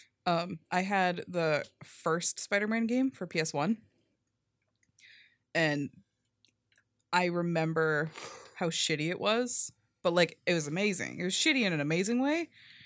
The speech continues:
And there were some buildings in New York that just remind me of that first game. Just 'cause they're all, like,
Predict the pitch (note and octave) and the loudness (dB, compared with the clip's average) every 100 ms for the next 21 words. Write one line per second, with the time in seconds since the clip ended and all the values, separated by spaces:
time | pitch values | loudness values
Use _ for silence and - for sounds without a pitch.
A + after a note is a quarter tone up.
0 | - - G#3+ G#3+ G#3 G#3+ A#3 F#3 E3+ F#3 | -20 -2 0 2 2 2 4 4 2 2
1 | F#3 - - D#3+ D#3+ D#3+ - _ _ _ | -2 -2 0 2 2 -2 -6 _ _ _
2 | _ _ _ - E3+ F3 E3+ D3+ B2+ - | _ _ _ -4 0 2 4 4 2 -6
3 | _ - - _ - E3 D#3+ D#3+ E3 D#3+ | _ -20 -20 _ -2 0 2 0 0 0
4 | C#3+ C#3 D#3 D3+ C#3+ C3 - C3+ C3+ - | 0 0 0 0 0 -2 -2 -4 -4 -4
5 | C3 A#2 D#3 D#3+ F3+ D#3+ E3 D#3 D#3+ D#3+ | -4 -2 -4 -4 -6 -4 -2 0 2 2
6 | D3+ C#3+ | 2 0